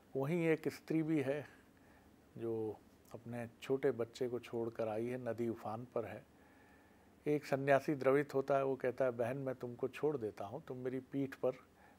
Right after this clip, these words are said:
बस मुझे पकड़ लेना अच्छे से, जिससे बह ना जाओ उफनती नदी में।" दूसरा कहता है, "अरे, स्त्री को छूने तक से गुरुजी ने मना किया है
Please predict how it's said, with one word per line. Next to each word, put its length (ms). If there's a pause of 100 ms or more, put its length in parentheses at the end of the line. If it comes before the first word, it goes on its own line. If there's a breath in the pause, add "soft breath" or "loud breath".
(120)
बस 160
मुझे 400 (180)
पकड़ 220
लेना 320
अच्छे 280
से, 160
जिससे 300
बह 240
ना 140
जाओ 280
उफनती 420
नदी 300
में।" 160
दूसरा 320
कहता 260
है, 60
"अरे, 300
स्त्री 420
को 180
छूने 440
तक 240
से 260
गुरुजी 400
ने 120
मना 300
किया 300
है 180